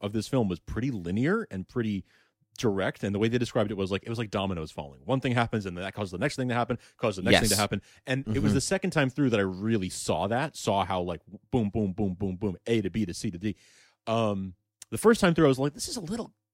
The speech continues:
Speaker 1: it almost felt convoluted, like, "We're going here, we're going here, we're going there, we're going," I don't really see how these things connect, but the second time through, it really felt like it,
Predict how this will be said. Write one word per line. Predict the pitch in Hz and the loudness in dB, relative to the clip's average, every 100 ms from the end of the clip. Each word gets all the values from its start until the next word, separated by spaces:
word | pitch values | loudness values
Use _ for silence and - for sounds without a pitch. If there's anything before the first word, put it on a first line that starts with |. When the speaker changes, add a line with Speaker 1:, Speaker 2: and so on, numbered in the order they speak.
| _ | _
Speaker 1:
it | 143 180 | 0 4
almost | 240 - | 4 2
felt | 110 | -6
convoluted, | - 170 175 101 85 82 - | -4 0 2 2 0 -6 -6
like, | 85 - - | -6 -8 -18
"We're | 127 | -14
going | 110 | -10
here, | 135 214 | -2 0
we're | 143 | 0
going | 113 101 | -2 0
here, | 170 | 0
we're | 160 | 0
going | 117 101 | 0 0
there, | 147 | 0
we're | 120 123 | 0 -4
going," | |
I | - 127 | -4 -10
don't | |
really | 139 139 110 _ _ _ - | -6 -6 -8 _ _ _ -12
see | - 143 | -4 0
how | 131 | 0
these | 123 113 | 0 -2
things | 117 | -2
connect, | - 127 120 | 0 0 0
but | 107 | -4
the | |
second | - 117 117 | -2 -4 -2
time | 110 98 | -2 -2
through, | 110 | -4
it | 98 | -4
really | 95 101 92 | -2 0 0
felt | - 101 76 | -4 -6 -4
like | 82 | -8
it, | 82 | -10